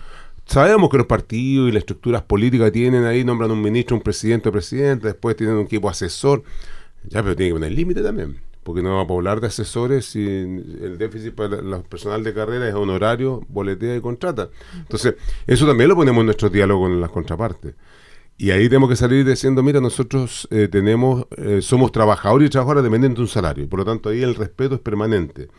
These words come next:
Y tenemos que, nosotros también, ah, no entramos en la disputa de, de, de mostrar que lo que sabemos día a día, pero sí tenemos que relevar con cápsulas informativas, con diseños comunicacionales, porque curiosamente, y también eso se desconoce,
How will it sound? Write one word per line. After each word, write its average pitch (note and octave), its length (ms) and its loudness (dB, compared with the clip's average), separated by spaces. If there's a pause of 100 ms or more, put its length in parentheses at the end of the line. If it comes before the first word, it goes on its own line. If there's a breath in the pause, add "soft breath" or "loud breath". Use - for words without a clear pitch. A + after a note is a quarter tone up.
(380 soft breath)
Y F#2+ 140 -2
tenemos G#2+ 260 6
que, G#2+ 280 4
nosotros G2 460 0
también, A#2+ 320 2
ah, A#2 320 -4 (360 loud breath)
no E3+ 160 4
entramos E3+ 360 4
en E3+ 60 6
la E3 60 6
disputa C#3 480 4
de, A#2+ 260 6 (340 loud breath)
de, G2+ 580 6
de G2+ 420 6
mostrar A2 480 2
que G#2 240 4
lo G2 140 2
que G2 100 2
sabemos A2 300 4
día G2+ 160 4
a G2 60 4
día, G#2+ 280 4 (400 soft breath)
pero G2 160 0
sí A2+ 160 -2
tenemos C#3 260 2
que A#2 140 -6
relevar A2 460 4
con G2+ 160 0
cápsulas G#2+ 540 0
informativas, G#2 760 -4
con F#2+ 260 -2
diseños A2 460 0
comunicacionales, G#2+ 800 0 (560 loud breath)
porque A2 400 0 (120)
curiosamente, C3 880 2
y F2+ 80 -6
también F2 300 -2
eso A2+ 180 -4
se A#2+ 120 -6
desconoce, B2+ 560 -4